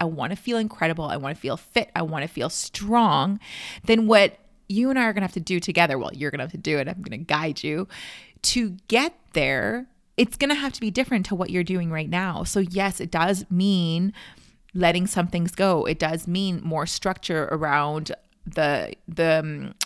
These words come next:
macros that you're having, like, how much protein are you having? How many carbohydrates are you having? When are you having them? At what times?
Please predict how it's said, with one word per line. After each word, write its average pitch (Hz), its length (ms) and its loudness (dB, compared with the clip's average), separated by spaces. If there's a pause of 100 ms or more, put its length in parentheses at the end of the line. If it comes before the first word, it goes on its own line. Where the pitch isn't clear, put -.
macros 185 500 6
that 160 120 -2
you're 151 100 0
having, 147 320 -2
like, 127 140 -4
how - 180 -4
much 156 220 -4
protein 175 560 0 (100)
are 175 60 0
you 165 100 0
having? 151 240 -4
How 165 160 -6
many 156 160 -4
carbohydrates 165 640 -2
are 165 40 -2
you 170 80 -2
having? 151 340 -4
When 160 220 2
are 190 60 2
you 175 160 2
having 147 340 0
them? 139 140 -4
At 117 120 -4
what 135 140 -2
times? 160 340 -6